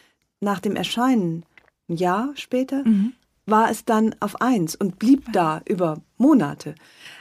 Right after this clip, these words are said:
Speaker 1: Aber es war, insofern konnte ich mich langsam dran gewöhnen. Ich weiß noch, als, äh, Britta Hansen mit so einer selbst gebastelten, tollen Kiste kam, äh, mit einem Aufkleber,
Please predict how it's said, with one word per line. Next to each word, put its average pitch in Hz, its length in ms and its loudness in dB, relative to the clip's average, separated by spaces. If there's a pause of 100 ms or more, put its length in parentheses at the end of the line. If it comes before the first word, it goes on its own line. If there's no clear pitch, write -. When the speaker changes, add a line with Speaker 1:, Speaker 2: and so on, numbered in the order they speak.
(140)
Speaker 1:
Aber 220 180 4
es 214 120 0
war, 226 220 4
insofern 233 360 2
konnte 254 260 0
ich 220 80 -2
mich 220 180 0
langsam 220 360 2
dran 196 200 -2
gewöhnen. 202 300 2
Ich 226 140 -4
weiß 208 220 0
noch, 233 120 0
als, - 280 -4 (140)
äh, 185 180 -2 (360)
Britta 202 300 -2
Hansen 233 400 2 (340)
mit 202 160 -4
so 202 80 -4
einer 185 160 -2
selbst 220 380 -2
gebastelten, 214 840 -4
tollen 214 560 0
Kiste 285 460 0
kam, 202 520 -2 (840)
äh, 196 380 0 (200)
mit 214 200 0
einem - 140 -2
Aufkleber, 233 560 0